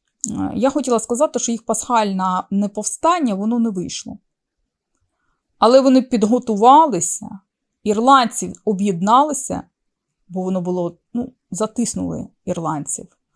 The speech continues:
британці. Вони об'єдналися і отримали незалежність в двадцять другому році. І жорстко вони билися з протестантами. Протестанти після цього почали жити,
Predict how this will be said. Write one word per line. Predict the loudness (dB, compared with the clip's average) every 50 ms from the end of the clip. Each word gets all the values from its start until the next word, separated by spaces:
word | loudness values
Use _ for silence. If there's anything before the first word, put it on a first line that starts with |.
| _ _ _ -20 -20 _ _ -10
британці. | -6 -6 -6 -6 -6 -6 -6 -6 -6 -8 -8 -10 -10 -10 -12 -12
Вони | -8 -4 0 2 2
об'єдналися | 2 2 2 0 2 2 0 0 0 0 2 4 4 4 4 4 2 -2 -4 -6 -8 -8 -10 -12 -14 -16 -18 _ _ _ _ _
і | -4 -4 -2 -2 -2 -2 -4 -4 -8 _ _ _ _ _ _ _ _ _ _ _ _ _ -8 -6
отримали | -4 -2 -2 0 0 0 0 0 0 0
незалежність | 0 -2 -2 -4 -4 -4 -4 -6 -6 -8 -8 -10 -10 -12 -12 -10
в |
двадцять | -8 -8 -8 -8 -8 -10
другому | -10 -10 -8 -8 -8 -8 -10 -10
році. | -12 -14 -16 -16 -16 -16 -18 -18 -20 _ _
І | -10 -10 -8 -8 -6
жорстко | 0 2 4 4 4 2 0 -6 -4 -4
вони | -2 -2 -4 -4
билися | -4 -6 -4 -4 -4 -4 -6 -6 -8
з | -10 -10
протестантами. | -10 -12 -12 -10 -8 -8 -8 -6 -8 -8 -8 -10 -12 -12 -12 -12 -12 -12 -14 _ _ _ _ -20 -20 -20 _ _ _
Протестанти | -6 -4 -4 -4 -2 0 2 4 4 4 2 -2 -6 -8 -8 _ -20 -10 _
після | -4 -2 -2 -2 -4 -4
цього | -2 -2 -2 0 0 -2
почали | -2 -4 -4 -2 -2 -2 -2 -2 -2
жити, | -2 -2 -2 -2 -2 -2 -4 -4 -2 -2